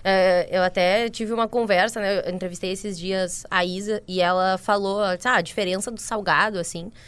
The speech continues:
é a gestão de pessoas dele. Ele é muito bom nisso. Então, às vezes, a gente não tava conseguindo ter um desempenho tão bom taticamente, mas a gente tava muito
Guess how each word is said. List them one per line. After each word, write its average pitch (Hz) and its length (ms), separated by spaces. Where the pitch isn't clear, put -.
é 185 140
a 190 60
gestão 214 400
de 269 80
pessoas 190 420
dele. 151 260
Ele 185 140
é 202 40
muito 214 360
bom 160 160
nisso. 160 320
Então, 202 280
às 214 120
vezes, 226 300
a 254 80
gente 240 240
não 240 120
tava 240 200
conseguindo 247 380
ter 240 120
um 226 60
desempenho 214 420
tão 208 200
bom 196 240
taticamente, 185 880
mas 202 320
a 202 140
gente 208 220
tava 226 220
muito 240 680